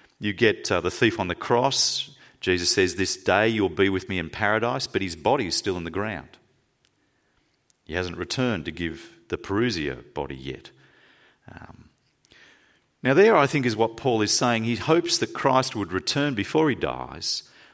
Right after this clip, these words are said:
and like a fish just overclothe so that he never experiences the naked state. There's the little twist. Now, if you didn't follow all of that, tune back in,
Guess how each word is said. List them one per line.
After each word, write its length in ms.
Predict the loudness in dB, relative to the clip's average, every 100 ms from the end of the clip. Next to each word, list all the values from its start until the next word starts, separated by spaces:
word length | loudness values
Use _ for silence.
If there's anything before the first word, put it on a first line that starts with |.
| _ _
and 120 | -6 0
like 260 | 0 0
a 60 | -4
fish 600 | -6 -2 0 0 -4 -6
just 280 | -10 -10 0
overclothe 1400 | 4 4 2 -4 -4 -2 -2 -4 -8 -14 -20 -20 -20 _ _ _ _ -8
so 140 | -4
that 100 | -4
he 80 | -2
never 260 | -2 0
experiences 640 | -2 -2 -6 -8 -8 -10 -10
the 80 |
naked 360 | -8 -8 -8 -6
state. 420 | -8 -8 -16 _ _ _ _ -20 -20 _ _ _ _
There's 220 | 4 4 4
the 80 |
little 320 | 2 4 2 -2 -18 -16
twist. 440 | -4 -4 -2 -8 -10 _ _ _ _ -10 -10 -10 _ -20 -20 -2
Now, 120 | 0
if 100 | 2
you 60 | 2
didn't 420 | 2 2 -4 -14 -20 _ _ _ _ _ _
follow 280 | -6 -4 -2
all 180 | -6
of 40 | -4
that, 160 | -6 -8 -20 _ -8
tune 300 | -6 -6 -4
back 220 | -4 -4
in, 260 | -8 -8